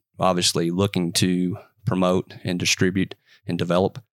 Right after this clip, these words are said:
And so we don't have to necessarily have all that internally built. I mean, our, our ecosystem's quite large and wide when we start talking about bringing new innovative solutions to our grower customers. And so I think that's, you know, leveraging technology from the outside as much as the inside.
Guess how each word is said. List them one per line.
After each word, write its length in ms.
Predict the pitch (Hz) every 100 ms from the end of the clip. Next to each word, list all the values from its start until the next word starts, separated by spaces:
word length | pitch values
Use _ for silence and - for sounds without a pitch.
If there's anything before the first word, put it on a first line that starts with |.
| _
And 160 | - 92
so 300 | - 101 95 -
we 240 | 117 139
don't 320 | 143 117 123
have 200 | 110 120 110
to 100 | 92
necessarily 720 | 92 - 92 95 92 87 85
have 280 | 95 98
all 320 | 92 95 95 87
that 280 | 90 85 -
internally 540 | 87 - 120 101 85
built. 340 | 104 113 87 -
I 60 | -
mean, 240 | 87 87
our, 300 | 104 107 -
our 160 | 95 104
ecosystem's 760 | 101 110 85 - 87 - 85 -
quite 460 | - 98 90 -
large 440 | 98 90 90 87 85
and 120 | 87
wide 340 | 92 92 87
when 140 | 85 85
we 260 | 87 104 _
start 300 | - - 82
talking 320 | - 87 -
about 360 | 90 87 85 -
bringing 300 | 92 92 90
new 120 | 90
innovative 460 | 90 90 87 87 85
solutions 520 | - 87 85 - -
to 140 | - 85
our 120 | 85
grower 260 | 87 80
customers. 540 | - 92 - 62 - -
And 120 | 80
so 240 | - 85
I 120 | 87 87
think 300 | - 87 87
that's, 360 | 87 - -
you 80 | 85
know, 140 | 82
leveraging 600 | 85 87 85 - 85 82 -
technology 640 | 90 90 87 87 87 85
from 240 | - 85
the 100 | 85
outside 420 | 92 - - 90
as 100 | 85
much 220 | 92 87 87
as 100 | 104
the 140 | 85
inside. 440 | 90 - 69 64